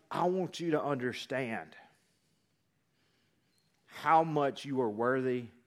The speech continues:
of praise. That I know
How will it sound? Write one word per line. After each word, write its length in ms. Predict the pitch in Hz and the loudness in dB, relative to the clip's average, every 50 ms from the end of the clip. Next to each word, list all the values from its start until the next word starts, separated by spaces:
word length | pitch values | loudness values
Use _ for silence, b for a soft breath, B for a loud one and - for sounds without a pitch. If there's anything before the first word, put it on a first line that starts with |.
| _ _ _ _ _ _ _ _ - | _ _ _ _ _ _ _ _ -6
of 160 | 110 101 - | -6 -6 -6
praise. 580 | - 127 120 101 90 - - - - - - - _ _ _ _ _ _ _ _ _ _ _ b b b b b | -4 -2 -2 -2 -2 -4 -10 -18 -20 -20 -20 -20 _ _ _ _ _ _ _ _ _ _ _ b b b b b
That 160 | - 160 - - | -2 0 2 4
I 680 | 156 160 175 196 202 202 190 175 151 123 123 143 156 143 - b b b b b b b b b | 6 8 10 10 12 12 12 12 10 8 8 4 0 -4 -8 b b b b b b b b b
know 720 | b 131 139 143 156 165 180 165 151 135 127 135 139 135 131 | b -4 2 8 10 12 12 12 12 12 12 10 6 4 -2